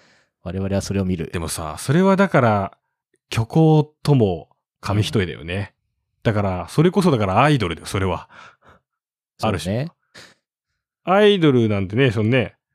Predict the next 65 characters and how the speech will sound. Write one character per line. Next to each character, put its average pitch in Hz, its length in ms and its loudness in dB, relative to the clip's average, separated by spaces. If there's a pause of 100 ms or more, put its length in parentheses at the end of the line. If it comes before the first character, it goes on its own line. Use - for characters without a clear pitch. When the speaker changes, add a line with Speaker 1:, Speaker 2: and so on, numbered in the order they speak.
(640)
Speaker 2:
見 139 140 -4
た 202 140 2
い 170 120 2
も 139 120 2
の 156 100 4
を 139 60 4
や 110 80 2
っ 104 40 -2
て - 220 0
る 120 100 4
け 110 120 0
ど、 92 280 -6 (380)
そ - 160 -4
れ 160 100 4
が 165 140 4
真 165 280 2
実 117 360 -6 (480)
か - 140 -10
ね、 104 300 -2 (420)
ど 131 140 2
う 123 60 0
か 117 80 -4
な 107 140 -2
ん 92 80 -6
て 95 120 -12
限 131 240 0
ら 156 100 4
な 170 100 4
い 196 140 0
と - 80 2
い 135 80 6
う 131 80 6
の 120 120 4
が、 98 580 -2
あ 117 120 -2
の 120 100 2
夜 123 200 4
遊 90 40 0
び - 0 -
の - 0 -
ア - 0 -
イ - 0 -
ド - 20 -4
ル 123 60 -4
じ 135 80 2
ゃ - 20 4
ん。 98 40 2
Speaker 1:
そ 90 40 0
う 110 40 2
そ 123 100 6
う、 - 0 -
そ 123 100 0
う - 20 -6
な 80 80 -10
ん - 40 -14
で - 60 -16
す - 60 -16
よ、 82 80 -10
そ 98 160 -8
う 78 40 -12
な 76 80 -14
ん 73 40 -16
で - 40 -20
す - 100 -20
よ。 104 180 -20